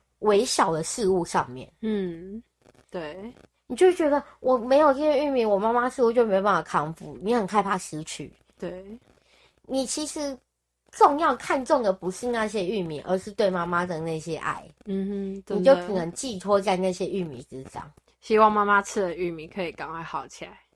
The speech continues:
Speaker 1: 是，是，
Speaker 2: 对。
Speaker 1: 我们唯一要哭了。
Speaker 2: <laughs> 没有啦。
Speaker 1: <laughs>
Speaker 2: 没事。
Speaker 1: 对。所以你长大之后，你再回头看，
Speaker 2: 嗯。
Speaker 1: 好像就觉得，哇，那一刻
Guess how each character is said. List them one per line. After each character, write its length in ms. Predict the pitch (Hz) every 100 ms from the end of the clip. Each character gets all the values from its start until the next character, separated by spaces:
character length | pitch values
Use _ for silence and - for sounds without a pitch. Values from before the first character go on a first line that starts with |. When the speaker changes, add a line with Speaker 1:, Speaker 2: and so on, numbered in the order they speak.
| _
Speaker 1:
是， 280 | - 208 165
是， 360 | - 165 147
Speaker 2:
对。 100 | 151 156
Speaker 1:
我 40 |
们 140 | 160
唯 180 | 160 160
一 40 | 170
要 140 | 160
哭 300 | - 160 147
了。 100 | 165 - - 370
Speaker 2:
<laughs> 280 | 370 370 339
没 160 | 285 294
有 60 |
啦。 320 | 262 226 233 - 339 359 403 415 - -
Speaker 1:
<laughs> 680 | - 466 359 494 - 494 392
Speaker 2:
没 320 | 233 233 294
事。 340 | 294 294 240 - 403 -
Speaker 1:
对。 100 | 370
所 180 | - 453
以 160 | 453
你 80 | 403
长 220 | 370 302
大 160 | 320 359
之 120 | -
后， 160 | 359 359
你 120 | 247
再 140 | 226 311
回 140 | 285
头 180 | 262 254
看， 240 | 262 294 262
Speaker 2:
嗯。 20 |
Speaker 1:
好 120 | 233
像 160 | 262 294
就 100 | 269
觉 140 | 247
得， 120 | 226 - _ _ _ _ _ _
哇， 800 | - 208 190 170 156 135 123 123 143 _ _ _ _ _ _ _ _ _ _ _ _ _ _ _ _ _ -
那 240 | 294 294
一 40 | 262
刻 460 | - 294 226 196